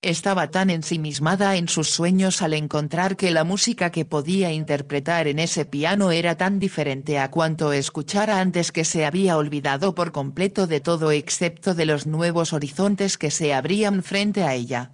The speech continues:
Se sobresaltó cuando sintió la presencia del sirviente y al levantar la cabeza hacia él este le susurró: "Ya están sirviendo el postre, señorita".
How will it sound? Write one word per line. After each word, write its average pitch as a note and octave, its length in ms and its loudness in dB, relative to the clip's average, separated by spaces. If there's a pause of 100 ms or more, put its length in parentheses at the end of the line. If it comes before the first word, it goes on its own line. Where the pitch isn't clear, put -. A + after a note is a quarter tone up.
Se - 240 0
sobresaltó D3+ 840 -2
cuando E3+ 360 0
sintió F#3 480 0
la G3 160 2
presencia G3 640 -2
del D#3+ 180 0
sirviente F#3+ 640 0
y F#3 100 2
al D#3+ 160 2
levantar D3 480 0
la D#3 140 0
cabeza D#3+ 520 0
hacia D#3 300 0
él F#3 100 0
este E3+ 300 -2
le C#3 100 -2
susurró: D3 720 0 (400)
"Ya F3 320 2
están F#3 400 2
sirviendo G#3 580 2
el D#3 200 0
postre, F#3 440 -2
señorita". C#3 680 -4